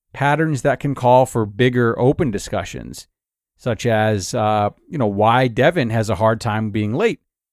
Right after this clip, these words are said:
where that comes from, how compromises can be made and understanding can be built. And it's through these conversations that our relationships can really reach new,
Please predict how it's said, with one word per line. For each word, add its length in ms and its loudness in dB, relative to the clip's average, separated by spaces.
where 160 0
that 180 0
comes 280 2
from, 360 -2
how 180 2
compromises 840 -2
can 180 -6
be 120 -4
made 380 -8
and 140 -2
understanding 720 2
can 160 -6
be 80 0
built. 500 -2
And 140 -2
it's 160 -4
through 280 4
these 200 2
conversations 920 0
that 120 -2
our 240 2
relationships 760 -2
can 360 -6
really 380 4
reach 360 -6
new, 440 0